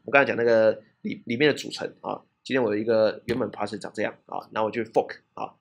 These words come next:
建立一个 child process，你会发现里面大部分内容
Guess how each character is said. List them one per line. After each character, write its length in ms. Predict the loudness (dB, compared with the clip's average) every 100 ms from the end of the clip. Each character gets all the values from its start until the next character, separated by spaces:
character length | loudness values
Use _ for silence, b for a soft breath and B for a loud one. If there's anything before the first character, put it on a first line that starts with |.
| _
建 180 | 0 2
立 100 | 2
一 40 |
个 360 | 2 2 2 -2 -6 _ _ _ _ _
child 280 | 6 8 8
process， 400 | 2 -2 -8 -14 _
你 80 | -2
会 60 |
发 140 | 4 6
现 260 | 4 2 -10
里 80 | -4
面 280 | -2 -2 -2 6
大 120 | 8
部 40 |
分 100 | 8
内 100 | 6
容 220 | 4 2